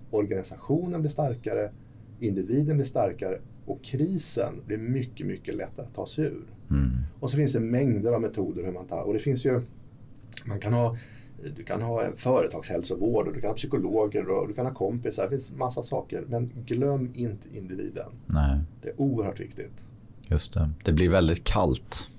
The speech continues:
Speaker 2: för den stackaren som
Speaker 1: Ja, ja, och det skadar organisationen, för att
Speaker 2: Mm.
Speaker 1: nästa gång det smäller, då vet alla att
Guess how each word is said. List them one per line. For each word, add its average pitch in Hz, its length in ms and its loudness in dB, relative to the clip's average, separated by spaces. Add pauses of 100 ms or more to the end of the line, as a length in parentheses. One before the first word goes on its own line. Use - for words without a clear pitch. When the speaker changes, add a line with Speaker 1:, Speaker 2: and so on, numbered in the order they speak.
(120)
Speaker 2:
för - 160 2
den 71 280 4
stackaren 73 540 2
som - 180 2 (520)
Speaker 1:
Ja, 156 60 2 (300)
ja, 165 180 6
och 170 60 6
det 160 60 4
skadar 170 360 4
organisationen, 156 720 2
för - 80 0
att - 80 6
Speaker 2:
Mm. 156 120 4
Speaker 1:
nästa 160 240 2
gång 156 200 4
det - 60 0
smäller, 165 380 2
då 147 100 4
vet 170 320 2
alla 107 180 6
att 95 160 0